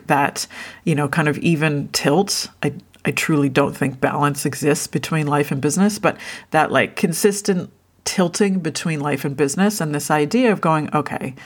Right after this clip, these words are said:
I get to remember that this is my life. I am the person in charge of my experience. I am also the person in charge of my business, and I get to set the pace, I get to set the tone, and I get to set the direction.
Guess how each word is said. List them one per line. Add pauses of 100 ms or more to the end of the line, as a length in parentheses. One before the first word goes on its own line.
(520)
I
get
to
remember
that
this
is
my
life. (140)
I
am
the
person
in
charge
of
my
experience. (360)
I
am
also
the
person
in
charge
of
my
business,
and
I
get
to
set
the
pace,
I
get
to
set
the
tone,
and
I
get
to
set (160)
the
direction.